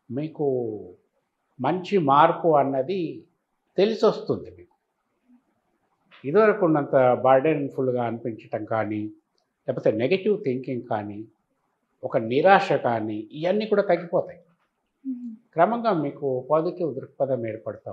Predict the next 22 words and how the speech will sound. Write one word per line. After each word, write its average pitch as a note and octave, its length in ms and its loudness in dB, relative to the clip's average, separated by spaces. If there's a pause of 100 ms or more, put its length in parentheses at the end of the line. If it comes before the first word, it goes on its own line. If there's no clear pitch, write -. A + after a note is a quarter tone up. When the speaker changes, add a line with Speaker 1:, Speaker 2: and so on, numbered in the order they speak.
(120)
Speaker 1:
ఉంటుంది. - 300 -20 (680)
Speaker 2:
ఓకే. C4 220 -16 (580)
Speaker 1:
చాలా G#3 220 2 (140)
సింపుల్ G3 340 2 (100)
కదా A2 180 -4 (480)
ఇది G#2+ 180 -16
చేయటం. A2+ 300 -6 (120)
Speaker 2:
చాలా B3 180 -6 (100)
సింపుల్. C4 320 -18 (420)
Speaker 1:
Anybody A3+ 380 4 (120)
can E3 140 6 (100)
do C#3 60 -2 (100)
this. - 140 -14 (520)
ఇది B3 100 2 (120)
మీరు G3+ 200 10 (180)
రెగ్యులర్గా G#3+ 440 8 (120)
చేస్తూ F#3 280 4 (100)
ఉండండి. B2 400 -2 (760)
మంగళవారం D3+ 540 8 (200)
రాత్రి D3+ 320 4
ఎయిట్ D3+ 200 -2
ఓ - 20 0